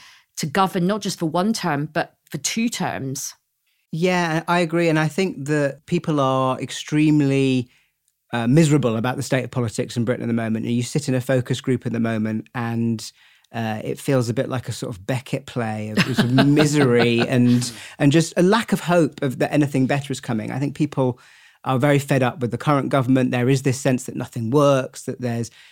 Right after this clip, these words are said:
Speaker 2: sewage in the rivers, that the trains don't
Speaker 1: Sewage
Speaker 2: go on
Speaker 1: in
Speaker 2: time.
Speaker 1: Parliament. <laughs>
Speaker 2: Sewage in Par-, yeah, I mean, nothing works. Everything's broken. And, uh, but, but I don't think there's a sense that there's another option coming along to fix it.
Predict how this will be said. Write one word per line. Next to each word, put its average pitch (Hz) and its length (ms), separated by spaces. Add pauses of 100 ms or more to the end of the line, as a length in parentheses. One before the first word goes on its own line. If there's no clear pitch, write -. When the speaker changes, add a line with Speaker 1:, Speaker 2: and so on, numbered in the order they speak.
(120)
Speaker 2:
sewage 147 640
in 120 120
the 117 100
rivers, 135 720
that 127 140
the 120 80
trains 147 480
don't 147 140
Speaker 1:
Sewage 185 220
Speaker 2:
go 143 40
on 143 80
Speaker 1:
in 135 60
Speaker 2:
time. 147 120
Speaker 1:
Parliament. 196 580
<laughs> - 0
Speaker 2:
Sewage 165 380
in 143 80
Par-, 156 140 (160)
yeah, 175 240
I 175 60
mean, 180 280
nothing 202 420
works. 123 380
Everything's 160 420
broken. 127 760
And, 135 300
uh, 151 160
but, 165 220
but 160 80
I 165 100
don't 196 240
think 170 200
there's 151 180
a 147 60
sense 151 460
that 139 360 (220)
there's 156 160
another 143 320
option 151 280
coming 135 300
along 131 220
to 123 80
fix - 360
it. - 200